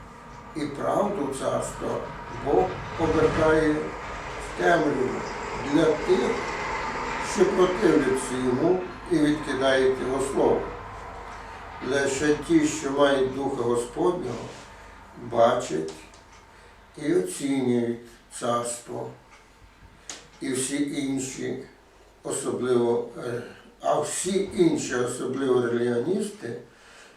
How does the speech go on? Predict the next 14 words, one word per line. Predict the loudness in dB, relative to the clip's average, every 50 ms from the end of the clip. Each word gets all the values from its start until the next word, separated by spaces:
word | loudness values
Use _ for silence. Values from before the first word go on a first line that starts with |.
| -20 -20
противляться | -8 -2 0 0 0 2 4 4 6 6 6 4 2 -2 -4 -6 -8
царству | -6 -4 0 0 0 0 0 -4 -8 -12 -14 -14 -14 -16 -16 -20 -20 _ _ _ _ _ _ _ -4
і | -2 -2 -2 -2
через | -4 -4 -4 -4 -4 -6 -8
те | -8 -8 -6 -4 -2 -2
знаходяться | -2 -4 -4 -4 -6 -4 -2 0 0 0 0 -2 -6 -10 -8 -6 -4 -4
в | -6 -6 -10 -14 -14 -12
цілковитій | -10 -10 -10 -10 -10 -10 -8 -6 -6 -6 -6 -8 -10 -12 -14 -14 -18 -16 -10
темряві. | -6 -4 -4 -4 -4 -6 -8 -10 -12 -14 -14 -16 -16 -16 -18 -18 _ _ _ -20 -20 -20 -20 -20 -20 -20 -20 -20 -20 -20 -20 -20 -20 -20 -20 -20 -20 -20 -20 -20 -20 -20 -20 _ _ -20 -20 -20 -20 -20 -20 -20 -20 -20 _ _ -20 -20 -20 -20 -20 _ _ _ _ _ _ _ _ _ _ _ _ _ _ _ _ _ _ -14
Коментар | -10 -6 -6 -4 -2 0 2 4 4
взятий | 4 2 2 2 2 2 0 -2
з | -2 -2
вартової | -2 -2 -4 -4 -4 -2 0 0 0 0
башти, | 0 -2 -2 -2 -2 -2 -4 -8 -8 -6 -6 -6 -6